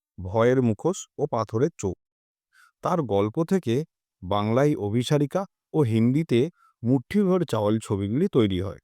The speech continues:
তিনি সাহিত্যের জন্য তারাশঙ্কর পুরস্কার পেয়েছিলেন। তার মৃত্যু হয়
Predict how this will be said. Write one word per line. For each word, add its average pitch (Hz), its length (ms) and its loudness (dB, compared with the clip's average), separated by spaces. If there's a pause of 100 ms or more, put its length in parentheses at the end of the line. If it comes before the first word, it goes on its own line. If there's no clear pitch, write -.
(1200)
তিনি 156 420 4 (200)
সাহিত্যের 135 540 -2
জন্য 175 280 0
তারাশঙ্কর 131 680 0
পুরস্কার 98 380 -4
পেয়েছিলেন। 87 480 -4 (960)
তার 170 220 0
মৃত্যু 143 400 2
হয় 113 260 4